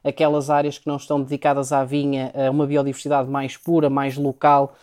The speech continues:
Portanto, faço desde já esse, esse convite e, e já agora pedia-lhe para fazer, no fundo, um bocadinho o convite a nós, eh, àquele que é um do, o maior evento de sustentabilidade em Portugal e que, salvo erro, este ano decorrerá em três locais,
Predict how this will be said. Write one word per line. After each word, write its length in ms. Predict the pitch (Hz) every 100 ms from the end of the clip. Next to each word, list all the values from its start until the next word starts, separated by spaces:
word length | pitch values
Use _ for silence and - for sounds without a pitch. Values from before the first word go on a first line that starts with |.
| _
Portanto, 220 | - 139
faço 240 | 143 135 -
desde 240 | 135 143
já 140 | 139
esse, 240 | 131 - 139 131 131
esse 340 | 139 - -
convite 500 | - 135 143 139 185 - - -
e, 260 | 180 190
e 40 | 180
já 120 | 185
agora 240 | 160 170
pedia-lhe 480 | 175 156 160 180 196 - _ - 147
para 320 | 180 175 180
fazer, 520 | - 175 147 156 175
no 120 | 170
fundo, 300 | 151 - 160
um 80 | 160
bocadinho 360 | 143 147 147 151
o 160 | 143 151
convite 380 | 160 156 160
a 60 | 175
nós, 380 | 156 160 185 - _ _
eh, 220 | 143 151 139
àquele 300 | 147 165 147
que 100 | 160
é 60 |
um 60 | 147
do, 340 | 143 143 139
o 60 | 135
maior 360 | 135 147 151 151
evento 460 | 131 147 147 135
de 60 | 120
sustentabilidade 720 | - 147 147 139 143 139 127
em 80 | 120
Portugal 360 | - 135 170
e 40 | 165
que, 80 |
salvo 240 | - 143 143
erro, 140 | 139
este 180 | 139 -
ano 140 | 139
decorrerá 460 | 127 - - 139 139
em 60 | 127
três 180 | 147
locais, 420 | 139 135 151 170